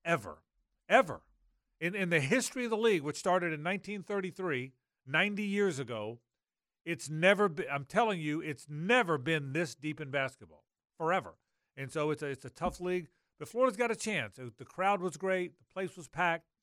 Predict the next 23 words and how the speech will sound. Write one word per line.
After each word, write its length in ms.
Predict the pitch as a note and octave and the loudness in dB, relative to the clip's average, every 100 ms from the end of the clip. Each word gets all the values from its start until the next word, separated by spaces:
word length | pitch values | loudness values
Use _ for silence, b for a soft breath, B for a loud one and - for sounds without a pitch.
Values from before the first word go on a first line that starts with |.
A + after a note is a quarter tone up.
| _ _ _ - | _ _ _ -8
Uh, 120 | A#2 | -4
they 100 | C3 | -4
play 240 | C3+ F3 F#3 | -2 0 0
hard. 640 | B2 D#3+ E3 E3+ E3 C3 _ _ _ _ | 4 8 8 8 2 -8 _ _ _ _
Uh, 340 | A#2+ G#2 G2+ F#2+ C3 | -10 -8 -8 -10 -10
they 100 | C3+ | -8
g-, 140 | C#3 | -6
they 160 | C3+ C3+ | -6 -6
g-, 100 | C#3 | -6
they 180 | C3+ | -6
gotta 220 | C3+ D#3 E3+ | -2 0 0
find 260 | F3+ F3 | -2 -2
shooting. 580 | - - F3 E3+ E3+ D#3 _ - | -4 -2 -2 -2 -6 -12 _ -10
I 80 | A#2 | -2
love 240 | C#3 D#3+ | 0 0
the 80 | E3 | -2
guards. 580 | D3 D#3+ D#3+ D#3+ C#3+ B2 | 4 8 8 6 0 -12
The, 80 | B2+ G#2 - | -20 -20 -16
the 60 | A#2+ | -8
big 220 | E3 E3 | -8 -2
guys 260 | F3 E3 | 0 0
are 60 | D#3 | -4
big. 420 | A#2+ D#3+ D#3+ C#3+ | -2 0 0 -4